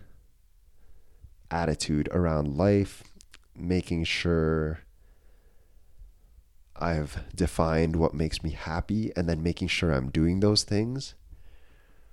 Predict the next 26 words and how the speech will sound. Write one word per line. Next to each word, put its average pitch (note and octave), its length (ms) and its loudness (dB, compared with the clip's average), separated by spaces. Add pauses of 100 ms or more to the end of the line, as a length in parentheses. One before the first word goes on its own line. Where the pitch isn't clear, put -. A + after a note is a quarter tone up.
(760)
I - 80 -8
think G2 240 -2
it's G2+ 140 2
super G2+ 260 6
important. G#2 640 2
And D#2+ 520 0
I E2 100 -2
guess D#2+ 220 -2
that's - 280 -2
why D#2 160 4
I'm E2+ 80 2
sharing D2+ 340 0
this - 260 -8
right A1 180 -8
now. A#1 200 -10 (600)
So F2 360 4 (3500)
I D2 80 -4
hope C#3 320 2
this F3+ 180 4
was G#2+ 180 4
helpful F#2+ 560 2 (500)
in F#2 160 0
some F2 360 -2
way. E2+ 360 -4 (1600)
I E2 100 -14
hope, G2+ 420 -6